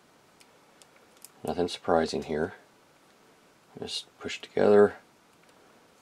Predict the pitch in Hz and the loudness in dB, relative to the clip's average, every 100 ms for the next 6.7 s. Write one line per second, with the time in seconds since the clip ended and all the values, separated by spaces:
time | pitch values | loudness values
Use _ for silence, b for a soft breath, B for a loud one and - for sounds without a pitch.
0 | _ 98 90 82 - 85 85 87 - - | _ -6 -2 -2 0 2 2 0 -6 -4
1 | 85 80 78 - - 110 107 - - 85 | -2 0 -2 -4 2 4 4 -2 -10 -10
2 | - 87 82 76 - 80 76 85 82 - | -4 0 0 0 -4 -4 0 2 6 4
3 | - - _ _ _ _ _ _ _ _ | 2 -12 _ _ _ _ _ _ _ _
4 | - - _ _ - B B B B B | -20 -20 _ _ -12 B B B B B
5 | B - 98 98 - 92 113 117 - 113 | B -4 0 2 2 0 0 0 2 0
6 | - 95 - 139 123 104 107 | 6 6 6 6 8 8 4